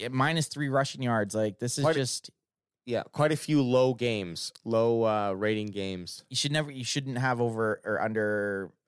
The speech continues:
Speaker 1: I'd say ninety ever. You don't want under ninety. And he has th-, three games in the last six that he
Speaker 2: <laughs>
Speaker 1: had. Um, oh yeah, I guess he didn't play the Vikings. The, in the last three, three out of five games, he's had under, under eighty.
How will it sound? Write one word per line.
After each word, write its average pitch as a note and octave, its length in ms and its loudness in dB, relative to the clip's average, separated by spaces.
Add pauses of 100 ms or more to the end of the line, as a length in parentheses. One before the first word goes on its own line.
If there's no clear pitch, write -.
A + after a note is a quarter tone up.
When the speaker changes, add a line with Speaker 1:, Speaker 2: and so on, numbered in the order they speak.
(120)
Speaker 1:
I'd G2+ 120 -10
say G#2 160 -2
ninety F#2+ 520 -4 (280)
ever. G2 460 -2
You G#2+ 100 -4
don't A#2+ 140 2
want A2 180 0
under F#2+ 200 -4
ninety. E2+ 400 -6 (560)
And G#2+ 140 0
he A2 60 2
has G2+ 260 0
th-, - 140 -14 (100)
three A#2 220 -2
games G#2+ 320 0
in G#2 80 -4
the F#2+ 60 -4
last F#2+ 480 -2
six - 600 -2 (500)
that G2 240 0
he F#2+ 120 0
Speaker 2:
<laughs> - 20 -2
Speaker 1:
had. F#2+ 600 0
Um, F2+ 600 0 (1200)
oh A#2 60 2
yeah, A2+ 140 4
I G2+ 40 2
guess G2+ 140 -2
he A2+ 60 -4
didn't G2+ 160 -4
play G#2 120 0
the F2+ 60 -4
Vikings. F#2 300 -2 (400)
The, B2+ 120 -4 (140)
in C#3+ 80 2
the C3 60 0
last C#3 360 0
three, C#3 280 -6
three E3+ 160 0
out E3 60 4
of D3+ 60 2
five D3+ 240 2
games, C3+ 380 -2
he's C#3 180 -6
had B2 180 4
under, A2 280 0 (200)
under B2 300 0
eighty. G#2 380 -10